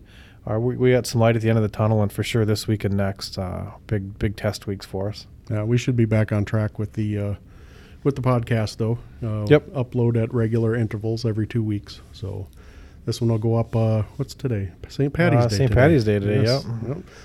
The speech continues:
Speaker 2: So this will go up on Sunday night. I'll make sure we get it edited and, and put up there. But yeah, um, I think, I think we covered everything.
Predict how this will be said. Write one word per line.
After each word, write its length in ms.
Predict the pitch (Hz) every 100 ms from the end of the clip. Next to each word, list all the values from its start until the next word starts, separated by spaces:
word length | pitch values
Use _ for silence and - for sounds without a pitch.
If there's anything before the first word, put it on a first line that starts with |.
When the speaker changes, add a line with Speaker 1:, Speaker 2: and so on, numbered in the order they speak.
| -
Speaker 2:
So 140 | -
this 160 | 123 123
will 60 |
go 140 | 120 127
up 140 | 120
on 140 | 117 113
Sunday 320 | 127 113 107
night. 280 | 104 110 113
I'll 80 | 104
make 200 | 104 101
sure 200 | 110 107
we 120 | 104
get 160 | 107
it 100 | 104 104
edited 380 | 104 101 104
and, 160 | 104 95 - - -
and 160 | 101 98
put 160 | 113
up 160 | 110 -
there. 220 | 104 101 - - - - - - - - - -
But 80 | 110
yeah, 240 | 127 180 - - -
um, 480 | 113 110 110 107 92 - - - - - -
I 40 |
think, 200 | 131 165
I 100 | 113
think 200 | 113 156 117
we 80 |
covered 360 | 98 131 160 127
everything. 460 | 127 185 143 135